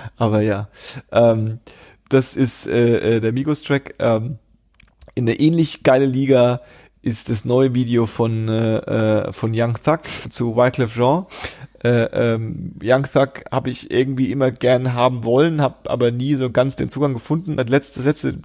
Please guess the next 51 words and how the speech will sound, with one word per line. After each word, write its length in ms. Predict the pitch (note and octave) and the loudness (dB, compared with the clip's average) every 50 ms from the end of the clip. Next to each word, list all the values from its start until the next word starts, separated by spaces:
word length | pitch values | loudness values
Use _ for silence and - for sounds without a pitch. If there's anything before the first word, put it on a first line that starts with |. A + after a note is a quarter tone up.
| - - | -6 0
Album 280 | - C3 C#3+ D3+ D3 - | 0 2 2 2 0 -2
von 100 | D3 B2 | -2 -4
ihm, 120 | C#3+ C3 A2 | -4 -2 0
Jeffrey, 440 | - B2+ C#3 - D3+ D3 C#3+ C#3 C#3 - - - - - - - - _ - | 0 0 0 2 2 2 2 2 0 -6 -18 -20 -20 -20 -20 -20 -18 _ 0
ähm, 400 | - A#2+ B2 A#2+ A#2 A#2+ A#2+ A#2+ - - - - - _ | 2 2 2 2 0 -2 -6 -8 -10 -14 -20 -20 -12 _
hat 160 | - C3 B2+ | -2 2 2
dann 140 | C#3+ C3 B2+ | 2 2 2
schon 260 | - - C3 C3+ C3 | 2 0 2 0 0
eher 260 | - F#2 C3 C#3+ D#3 | 0 2 4 4 4
mal 120 | D#3 D#3+ D3+ | 4 4 4
bei 120 | C#3 D3 | 4 2
mir, 420 | C#3+ C#3+ C#3+ D3+ D3+ D3 D3 C3+ - | 2 4 2 4 4 4 2 2 0
äh, 220 | - C#3 C#3 C3+ | 2 2 2 2
den 140 | B2+ C3 A#2 | 2 0 -2
and-, 240 | - C3 C#3 C3 - | -2 -2 -2 -4 -4
den 100 | - C3 A#2+ | -2 -2 -2
einen 180 | F#2 A#2+ C3+ C#3 | 0 0 0 2
oder 100 | C3+ A#2+ | 2 0
anderen, 380 | C3 C3 C#3 C3 C3 B2+ B2+ - | 0 0 -2 -2 -2 -4 -4 -4
äh, 480 | - B2+ B2+ B2+ B2 - - - A2+ | -2 0 0 2 0 0 -2 -2 -4
äh, 40 | A#2 | -4
Kopfnicker 460 | - - D#3 - - - D3 C#3 C#3+ | -4 -6 -10 -10 -4 -2 0 2 4
hingebracht 440 | C3+ C#3 C#3 C#3 C3 B2+ C3+ C#3 - | 2 2 2 0 0 0 0 0 0
und 60 | B2+ | -4
ich 80 | A#2 A2 | -4 -2
hör's 160 | B2+ C3 C3+ - | -2 -2 -2 -2
auch 100 | B2 - | -2 -2
ganz 200 | B2 A2+ - - | -2 -4 -2 0
gerne. 320 | B2 B2+ D3 E3+ F3 E3+ - - - - - - - - | 2 2 4 4 2 0 -4 -10 -18 -18 -18 -14 -4 -2
Und, 260 | B2 B2 B2 A2 - | 0 0 0 -2 -2
äh, 220 | - C3 B2 A2+ | 2 2 2 4
Wyclef 300 | A#2 B2+ C3+ - C3+ A#2 | 4 4 4 2 0 -2
Jean 280 | - - B2 B2 B2+ - | 2 2 4 4 4 2
ist 120 | - - | 0 -2
so 60 | - | -2
ein 40 | A#2+ | -2
bisschen 240 | A#2 B2+ - A#2+ A#2+ | -2 -2 -4 -4 -6
so 140 | G#2+ A#2+ A#2 | -4 -2 -2
ein, 160 | A2+ A2+ A2 | -2 -4 -4
so 120 | G#2+ A2+ | -2 -2
ein, 140 | A2+ A2+ A2 | -2 -2 -2
so 120 | G#2 A2 A2 | -2 -2 -2
ein, 200 | A2 A2 G#2+ - | -2 -2 -4 -2
ähm, 380 | - A2 A2 G#2 G#2 G2+ G#2 G#2 - _ _ - - - - - - _ _ - - | -2 -2 -2 -2 -2 -4 -6 -6 -10 _ _ -20 -20 -20 -20 -20 -20 _ _ -6 -2
ähm, 520 | - A2 G#2 G2+ G#2 G#2 G2+ G2+ G2+ G#2 - _ _ - - _ _ _ _ _ _ _ _ _ | 0 0 2 2 0 0 0 -2 -4 -6 -10 _ _ -20 -20 _ _ _ _ _ _ _ _ _
so 120 | _ - G#2+ | _ -6 -4
ein 20 | |
bisschen 180 | G#2+ G#2+ A2+ A2 | -2 -2 -2 0
so 80 | A2 A2 | 0 2
ein, 260 | G2+ G2 G2 G#2 G#2+ | 2 2 0 0 2
ne, 160 | G#2 G2 F#2+ | 2 2 4